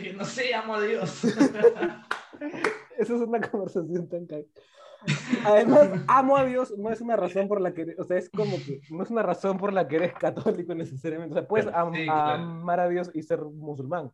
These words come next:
Speaker 2: Eso otro día. <laughs> Pero es como que
Speaker 1: Claro, claro, claro, claro.
Speaker 2: <laughs>
Speaker 1: Tal cual,
Speaker 2: Ah,
Speaker 1: sí.
Speaker 3: Por, por eso,
Speaker 2: amo a
Speaker 3: por
Speaker 2: Dios.
Speaker 3: eso era importante el amo a Jesús. El amo a
Speaker 2: Claro,
Speaker 3: Jesús.
Speaker 2: claro,
Speaker 1: Claro.
Speaker 2: el amo a Jesús.
Speaker 1: Sí,
Speaker 2: Amo a
Speaker 1: sí,
Speaker 2: Jesús.
Speaker 1: sí, la cagué. Es como cuando,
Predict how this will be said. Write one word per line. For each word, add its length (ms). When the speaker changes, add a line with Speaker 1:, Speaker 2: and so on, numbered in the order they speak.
Speaker 2:
Eso 200
otro 300
día. 140
<laughs> 140
Pero 140
es 100
como 300
que 140
Speaker 1:
Claro, 340
claro, 280
claro, 300
claro. 280
Speaker 2:
<laughs> 240
Speaker 1:
Tal 200
cual, 220
Speaker 2:
Ah, 60
Speaker 1:
sí. 100
Speaker 3:
Por, 220
por 140
eso, 160
Speaker 2:
amo 80
a 20
Speaker 3:
por 80
Speaker 2:
Dios. 120
Speaker 3:
eso 80
era 80
importante 480
el 100
amo 180
a 60
Jesús. 580
El 140
amo 120
a 40
Speaker 2:
Claro, 120
Speaker 3:
Jesús. 160
Speaker 2:
claro, 180
Speaker 1:
Claro. 60
Speaker 2:
el 120
amo 100
a 60
Jesús. 340
Speaker 1:
Sí, 140
Speaker 2:
Amo 140
a 60
Speaker 1:
sí, 80
Speaker 2:
Jesús. 240
Speaker 1:
sí, 80
la 140
cagué. 380
Es 160
como 300
cuando, 640